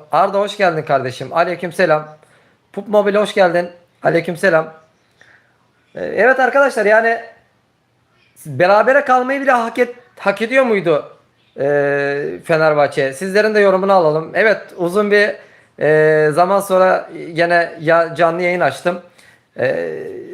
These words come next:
ben bir iş yeri açtım arkadaşlar. E, biraz onunla uğraştım. E, ara ara böyle videolar çekmeye çalıştım. E, çok da güzel video oldu. E, videoyu da, e, seyredin.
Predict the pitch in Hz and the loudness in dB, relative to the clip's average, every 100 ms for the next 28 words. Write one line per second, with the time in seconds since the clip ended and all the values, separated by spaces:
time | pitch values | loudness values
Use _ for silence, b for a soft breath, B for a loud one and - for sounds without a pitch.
0 | - 170 185 214 220 226 226 220 220 196 | -18 -2 -2 0 -4 -4 0 2 0 0
1 | 160 160 147 143 196 190 170 160 170 185 | 0 2 -2 0 -2 -2 -4 -2 0 0
2 | 170 185 180 156 139 127 120 190 185 - | 0 -2 0 0 0 -2 -2 -8 -8 -14
3 | 151 147 - 196 214 208 208 202 202 196 | -8 -6 0 2 4 2 2 0 -2 -4
4 | 196 208 196 196 202 208 202 190 165 - | -2 0 0 -2 -4 -2 -2 0 -2 -4
5 | 196 - _ b b b b b 127 143 | -8 -10 _ b b b b b -2 -2
6 | 139 214 214 214 185 196 190 185 208 180 | 2 -2 0 -2 2 0 0 0 2 2
7 | 180 202 - _ - 143 147 147 175 185 | 0 -6 -10 _ -4 -2 0 -2 -2 0
8 | 196 190 190 196 208 - 127 - - - | 2 4 2 2 -6 -10 -8 -10 -12 -14
9 | - - - - _ _ 175 175 190 175 | -16 -18 -20 -20 _ _ 0 2 2 -2